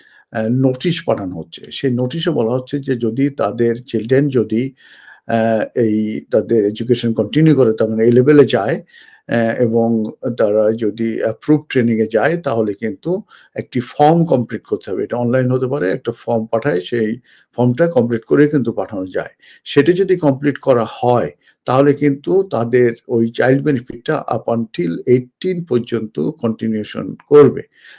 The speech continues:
যদি কেউ ওই ফর্মটি কমপ্লিট করতে ব্যর্থ হয়, না করে,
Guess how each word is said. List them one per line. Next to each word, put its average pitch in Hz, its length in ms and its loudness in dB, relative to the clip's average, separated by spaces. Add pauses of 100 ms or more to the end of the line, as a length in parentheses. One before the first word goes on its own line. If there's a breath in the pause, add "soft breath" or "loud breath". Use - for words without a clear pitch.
(140 soft breath)
যদি 139 360 4
কেউ 147 380 4
ওই 123 140 6
ফর্মটি 123 380 0
কমপ্লিট 117 460 -4
করতে 120 380 -2
ব্যর্থ 117 400 -4
হয়, 143 280 0
না 113 280 -2
করে, 120 360 0